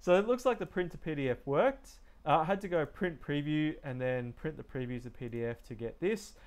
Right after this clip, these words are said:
Unfortunately, it did include this information at the top. Uh, actually, that might be a Firefox problem, so let me see if I can fix that.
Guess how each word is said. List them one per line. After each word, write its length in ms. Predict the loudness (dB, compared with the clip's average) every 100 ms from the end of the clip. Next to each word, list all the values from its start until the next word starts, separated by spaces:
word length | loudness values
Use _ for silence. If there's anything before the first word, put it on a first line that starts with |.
| -8
Unfortunately, 420 | 0 4 4 2
it 80 | -2
did 160 | -2 -2
include 460 | -4 -4 -4 -2
this 200 | -4 -8
information 480 | -10 -8 -8 -8 -10
at 100 | -14
the 60 | 0
top. 300 | 0 0 -6 -20 -14
Uh, 120 | -10 -6
actually, 240 | -6 -4
that 120 | -4 -4
might 120 | -4
be 100 | -4
a 40 |
Firefox 580 | -4 -4 -4 -4 -10 -8
problem, 300 | -12 -10 -12
so 140 | -12
let 80 | -12
me 80 | -12
see 140 | -10
if 100 | -8
I 40 | -8
can 140 | -12 -16 -16
fix 180 | -18 -14
that. 360 | -8 -6 -8